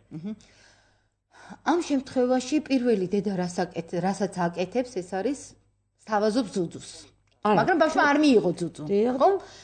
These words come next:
Speaker 2: ფიქრობთ, რომ მუცელი ტკივა.
Speaker 1: ტკივა, ფაქ-, ფიქრობთ, რომ ტკივა მუცელი. ამ შემთხვევაში ბავშვი აუცილებლად უნდა ავიყვანოთ ხელში,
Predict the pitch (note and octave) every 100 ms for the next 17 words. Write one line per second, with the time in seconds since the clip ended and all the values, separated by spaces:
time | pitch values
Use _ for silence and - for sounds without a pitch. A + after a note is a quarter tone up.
0 | - _ C4+ C#4 C#4+ D4 F#4+ B3 G3+ F3
1 | D#3+ - - - B3+ F4 - - B3 A3+
2 | - C4+ C#4+ - G4 - G#3 C4 F3+ -
3 | - - F3 _ _ D4+ D4 G#3+ F3 D3+
4 | C#3+ D#3+ - A3 A3 _ _ _ - C4
5 | B3+ D#3 F3+ D4+ - - C#4 A#3+ G#3+ G#3
6 | G3+ F3 E3 D#3 D3+ D#3+ - D2 C#2 -
7 | - - G2 -